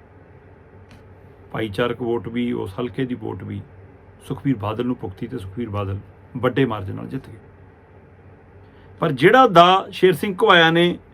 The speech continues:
ਦੋ ਹਜ਼ਾਰ ਚੌਦਾਂ 'ਚ ਅਕਾਲੀ ਦਲ ਨਾਲ ਚੱਲਿਆ ਸੀ, ਕਹਿੰਦੇ ਲਗਭਗ ਉਹੋ ਜਿਹਾ ਹੀ ਦਾ ਆ ਹੁਣ ਚੱਲ ਰਿਹਾ, ਦੋ ਦਿਨ ਤੋਂ ਆਪਣਾ ਪ੍ਰਚਾਰ ਸ਼ੁਰੂ ਕਰਤਾ। ਹੁਣ ਕਹਿੰਦੇ ਕਿ ਕਾਂਗਰਸ ਜਿਹੜੀ ਅਜੇ ਫੈਸਲਾ ਕੁਲ ਰੂਪ 'ਚ ਨਹੀਂ ਆਈ ਸੀ ਕਿ ਟਿਕਟ ਕਿਹਨੂੰ ਦੇਣੀ, ਕਿਹਨੂੰ ਨਹੀਂ ਦੇਣੀ,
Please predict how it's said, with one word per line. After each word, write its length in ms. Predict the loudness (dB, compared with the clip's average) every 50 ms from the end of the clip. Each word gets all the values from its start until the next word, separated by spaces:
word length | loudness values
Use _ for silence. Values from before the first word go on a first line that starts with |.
| -20 -12 -6 -4
ਦੋ 80 | 0
ਹਜ਼ਾਰ 160 | 2 2 2
ਚੌਦਾਂ 360 | 2 2 2 4 4 4 4 2
'ਚ 80 | 0
ਅਕਾਲੀ 240 | 0 0 2 2 4
ਦਲ 100 | 4 2
ਨਾਲ 100 | 2 0
ਚੱਲਿਆ 320 | 0 0 0 2 2 2
ਸੀ, 180 | 0 -2 -6 -10 -10 -12 -18 -20 -14 -8
ਕਹਿੰਦੇ 180 | -4 -2 0 2
ਲਗਭਗ 380 | 2 2 2 2 -2 -2 0 2
ਉਹੋ 160 | 2 2 4
ਜਿਹਾ 140 | 4 4 4
ਹੀ 80 | 4
ਦਾ 300 | 4 4 4 4 2 0 -8 -14 -20 -20 -20 -20 -20 -20 -20 -20 -20 -20 -20 -20 -12 -8 -4
ਆ 40 |
ਹੁਣ 160 | 0 0 0 2
ਚੱਲ 220 | 2 0 0 0
ਰਿਹਾ, 120 | 0 0
ਦੋ 180 | 2 2 2 2
ਦਿਨ 140 | 2 0 -2
ਤੋਂ 120 | -4 -4
ਆਪਣਾ 160 | -4 -4 -4
ਪ੍ਰਚਾਰ 340 | -4 -4 -6 -4 -4 -4 -4
ਸ਼ੁਰੂ 180 | -6 -10 -12 -12
ਕਰਤਾ। 280 | -12 -12 -14 -16 -18 -20 -20 -20 -20 -20 -20 -20 -20 -20 -20 -20 -20 -20 -20 -20 -20 -20 -20 -20 -20 -20 -20 -20 -20 -20 -20 -20 -20 -20 -20 -20 -20 -8 0 4
ਹੁਣ 160 | 6 6 6
ਕਹਿੰਦੇ 260 | 6 4 6 6 6 8
ਕਿ 200 | 10 10 8 8 8 4
ਕਾਂਗਰਸ 420 | 4 6 6 6 4 4 2 2
ਜਿਹੜੀ 280 | 2 4 2 2 4 2
ਅਜੇ 160 | 2 2 2
ਫੈਸਲਾ 480 | 2 2 2 2 2 0 0 0 0 0
ਕੁਲ 380 | 2 2 2 4 2 0 -2 -6 -12 -20 -10 -4 0
ਰੂਪ 120 | 0 0
'ਚ 120 | 0 0 0
ਨਹੀਂ 240 | 2 4 4 6 6
ਆਈ 160 | 6 4 4
ਸੀ 140 | 2 0 -2
ਕਿ 120 | -2 0
ਟਿਕਟ 300 | 2 2 0 0 -2 -6 -6 -2
ਕਿਹਨੂੰ 260 | 2 4 4 4 6
ਦੇਣੀ, 240 | 4 4 4 2 0
ਕਿਹਨੂੰ 260 | -2 -2 -2 2 2
ਨਹੀਂ 180 | 4 4 4
ਦੇਣੀ, 280 | 4 4 4 4 2 -2